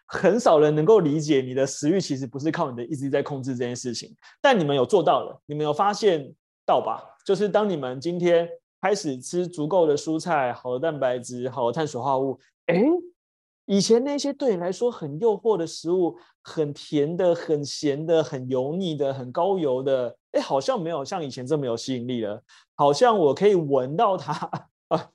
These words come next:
我们的同学在我们的后面点头，吃一斤贡丸的代表，哦，以前那个贡丸咬下去，喷汁这样多爽！那个鸡肉咬下去这样多好吃，诶，好像一瞬间吸引力就变得下降了。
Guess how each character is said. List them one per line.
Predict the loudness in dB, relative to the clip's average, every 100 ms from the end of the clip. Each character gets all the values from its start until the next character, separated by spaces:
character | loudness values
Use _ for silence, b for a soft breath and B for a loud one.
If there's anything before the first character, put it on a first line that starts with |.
| _
我 | -6
们 | 2
的 | 4
同 | 4 0 -4
学 | -2 -2
在 | 2 2
我 |
们 | 2
的 | 0
后 | 0
面 | -2 -2
点 | -2 -4
头， | -4 -6 -6 -10 _ _ _
吃 | -8 -4 0
一 | 0
斤 | 0 2
贡 | 4
丸 | 4
的 | 4
代 | 4 4
表， | 2 -2
哦， | -2
以 | -4
前 | -4 -4
那 | -4
个 | -4
贡 | -2
丸 | -2 -2
咬 | 0
下 | 0
去， | -4 _ -20 _ _
喷 | -4 -4 -4
汁 | -4 -2
这 | -2
样 | -2 -6 _ _ _
多 | 2 4
爽！ | 4 2 2
那 | 0
个 | -2
鸡 | 0
肉 | 6 8 8
咬 | 4
下 | 0 -4
去 | -6 -6
这 |
样 | -6
多 | 0 0
好 | 0 -4
吃， | -4 -4
诶， | -4 -4 -8 _ _ _
好 | -4
像 | -4 -4
一 |
瞬 | -4 -2 -2
间 | -4
吸 | -4 -4
引 | -4
力 | -4 -2
就 | 0
变 | 0 -2 -6
得 |
下 | -6 -10 -6
降 | -4 -4
了。 | -4 -6